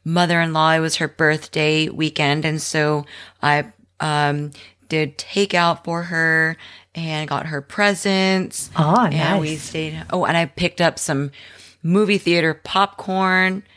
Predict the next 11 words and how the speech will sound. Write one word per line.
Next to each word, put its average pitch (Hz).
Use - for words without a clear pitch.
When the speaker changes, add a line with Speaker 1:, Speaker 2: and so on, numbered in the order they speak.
Speaker 1:
and 156
we 160
watched 147
Cruella. 143
Oh, 185
and 160
she -
got 135
her 143
favorite 123
cupcakes. -